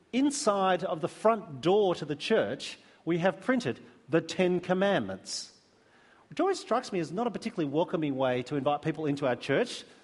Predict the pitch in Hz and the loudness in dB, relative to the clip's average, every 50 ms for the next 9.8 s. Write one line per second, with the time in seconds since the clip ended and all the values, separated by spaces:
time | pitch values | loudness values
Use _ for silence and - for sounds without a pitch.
0 | _ _ _ _ _ - - 180 127 135 - - - 143 127 127 - 135 127 135 | _ _ _ _ _ -2 0 0 0 0 -2 0 0 0 0 0 0 0 2 2
1 | 151 - - - - 120 120 120 - - - 131 123 127 - 135 123 139 196 220 | 2 0 -2 0 0 0 0 0 -2 -2 0 0 0 0 -2 -2 -2 -2 -2 -4
2 | - 147 - - - _ _ _ _ _ _ _ _ _ _ _ _ _ _ _ | -6 -10 -16 -18 -20 _ _ _ _ _ _ _ _ _ _ _ _ _ _ _
3 | _ _ - 117 113 113 123 - - 135 - 226 226 - 160 - 127 120 - 135 | _ _ -12 -10 -8 -8 -6 -6 -4 0 2 2 2 2 0 -2 -2 -2 0 -2
4 | 131 123 - 139 127 120 - 135 135 - 135 135 143 147 147 - - 127 - 120 | -4 -4 -4 -6 -4 -2 -2 -2 -2 -2 -4 -2 -2 -2 -2 -2 -6 -6 -6 -6
5 | 113 123 120 117 120 123 143 156 151 143 - - - 135 175 156 120 107 110 113 | -4 -4 -4 -4 -2 -2 -2 0 -2 -4 -6 -6 -6 -6 -4 -4 -4 -4 -6 -6
6 | - 131 113 104 113 107 - - - 123 113 120 - - 143 151 170 - - 110 | -4 -6 -6 -4 -4 -6 -6 -6 -8 -8 -8 -8 -6 -4 -4 -2 -4 -6 -8 -10
7 | 104 180 233 - - - - - - - - _ - - 120 113 107 107 110 120 | -8 -8 -10 -12 -14 -20 -20 -20 -20 -20 -20 _ -20 -14 -12 -8 -6 -6 -6 -6
8 | 156 - 139 123 160 202 247 220 139 107 98 98 98 - - 107 107 107 104 101 | -4 -2 0 2 2 2 2 0 -2 -4 -4 -6 -6 -8 -10 -10 -8 -8 -8 -8
9 | 120 120 120 110 - - - 170 120 104 - - - - - | -8 -6 -6 -6 -8 -6 -6 -4 -4 -6 -6 -12 -16 -18 -18